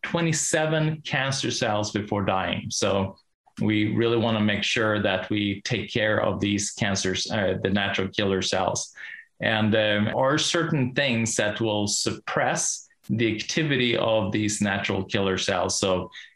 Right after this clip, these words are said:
uh, we wanna make sure that we, we don't do that. We wanna take care of them very well. And then we're gonna go into some other, uh, tests that, uh, is not as uncommon. One that I like a lot that we do at our center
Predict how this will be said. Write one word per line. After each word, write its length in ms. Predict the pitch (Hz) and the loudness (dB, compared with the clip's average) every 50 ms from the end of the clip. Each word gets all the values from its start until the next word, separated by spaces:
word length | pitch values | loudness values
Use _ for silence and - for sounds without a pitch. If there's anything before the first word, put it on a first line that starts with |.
| _ - | _ -4
uh, 160 | - 98 98 95 | -2 0 0 2
we 140 | 92 104 101 | 2 2 2
wanna 240 | 98 104 104 104 101 | 2 2 2 4 4
make 220 | 101 101 101 98 | 4 2 2 0
sure 340 | - - - 110 107 104 98 98 | 0 0 0 2 2 2 0 0
that 320 | 101 98 95 92 - - | 0 0 -2 -2 -2 -2
we, 420 | 107 104 98 98 98 98 92 - - - | 0 0 2 2 0 0 -2 -4 -6 -4
we 220 | - 104 107 101 | -2 0 0 2
don't 260 | 104 101 101 104 104 | 2 2 2 2 2
do 140 | - 175 233 | 2 2 2
that. 320 | 254 170 98 - - - - - - | 2 2 0 -2 -4 -8 -10 -8 -4
We 220 | - 104 98 - - - | -2 -2 -2 -2 -2 -2
wanna 320 | 123 107 104 101 101 101 | 0 2 2 2 2 0
take 240 | - 123 107 98 - | 0 0 -2 -2 0
care 220 | - 117 107 107 | 0 2 2 2
of 80 | 107 104 | 4 4
them 200 | 104 101 101 98 | 4 4 2 2
very 240 | 104 101 101 101 104 | 2 2 2 2 2
well. 400 | 101 104 95 85 - - - - _ _ - - - _ _ _ _ _ _ _ - | 2 2 0 0 -2 -4 -8 -12 _ _ -14 -14 -14 _ _ _ _ _ _ _ -6
And 120 | 131 135 | -2 0
then 120 | - 175 180 | 0 2 2
we're 140 | 190 185 180 | 2 0 0
gonna 240 | 180 170 165 147 | 0 2 2 2
go 280 | 135 151 160 156 156 151 | 2 2 4 4 4 2
into 360 | 147 143 143 131 123 - 135 120 | 2 2 0 0 0 0 -2 -2
some 340 | - - 127 120 120 117 - | 0 0 0 0 0 -2 0
other, 640 | 120 123 120 120 147 147 147 147 143 139 139 139 - | 0 0 2 2 2 2 2 2 0 0 -2 -2 -2
uh, 380 | - 131 127 123 120 117 104 - | 0 0 2 2 0 0 -2 -6
tests 440 | - - 139 131 135 160 - - - - | -6 -2 -2 0 0 0 -2 -4 -2 0
that, 340 | 123 117 113 110 - - - _ - | 0 0 0 -2 -6 -10 -14 _ -4
uh, 40 | 123 | -2
is 340 | 117 117 110 110 107 101 - | -2 0 0 0 0 0 0
not 180 | 175 226 247 175 | 0 0 0 0
as 120 | 123 - | 0 0
uncommon. 720 | 120 113 101 - - 131 117 110 107 104 98 98 107 107 | -2 -2 -2 -2 0 0 2 2 2 2 2 2 2 2
One 200 | 110 131 143 156 160 | 2 2 2 2 2
that 120 | 151 135 | 2 2
I 60 | 127 | 2
like 340 | 123 120 113 123 123 120 131 | 2 2 2 2 0 0 0
a 60 | 127 | 0
lot 400 | 113 110 107 104 117 131 135 - | 0 2 2 2 0 0 -2 -2
that 100 | 127 110 | -2 0
we 100 | 107 110 | 0 0
do 200 | 107 113 110 110 | 0 0 0 2
at 100 | 110 104 | 2 2
our 200 | 104 104 104 101 | 2 2 0 0
center 500 | 101 - - 117 113 113 120 143 156 - | 0 -2 -2 -2 0 0 0 -2 -2 -6